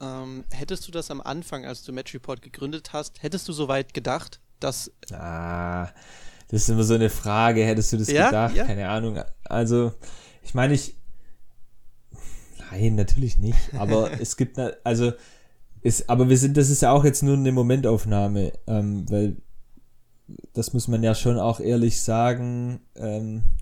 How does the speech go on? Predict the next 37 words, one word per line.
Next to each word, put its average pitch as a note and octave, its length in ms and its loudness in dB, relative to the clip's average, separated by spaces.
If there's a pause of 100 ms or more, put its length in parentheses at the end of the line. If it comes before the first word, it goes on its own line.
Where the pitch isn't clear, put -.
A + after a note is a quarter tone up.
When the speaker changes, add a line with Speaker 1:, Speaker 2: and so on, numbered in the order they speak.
(280)
Speaker 2:
das - 360 -6
ist - 140 -6
vorhin A#2+ 220 0
ein A#2 40 -4
bisschen A2+ 220 0
angeklungen B2 440 -2
bei A2+ 100 2
diesen A#2 200 2
<laughs> - 0 -
Sprachmitteilungen. B2 1160 4 (100)
Speaker 1:
<laughs> D3+ 160 0
Speaker 2:
Und B2 80 10
natürlich C3 320 8
bin C3+ 100 4
ich C3 100 4
da B2+ 120 4
auch B2+ 100 6
sehr B2 280 4
ehrgeizig A2 760 2
und, G#2 260 -4
ähm, G#2+ 320 -6 (800)
äh, G#2+ 400 2
will A#2 120 4
da G#2 100 4
einfach A2 280 0
weiter B2+ 240 2
und A#2 100 0
vorankommen C3+ 840 0
und, A2 380 -6
ähm, A2 440 -4 (400)
und A2+ 140 -4
deshalb A2+ 220 0
habe A2+ 160 2
ich A2+ 80 0
noch A2+ 140 -2
ganz A#2+ 180 2
viele, B2 240 2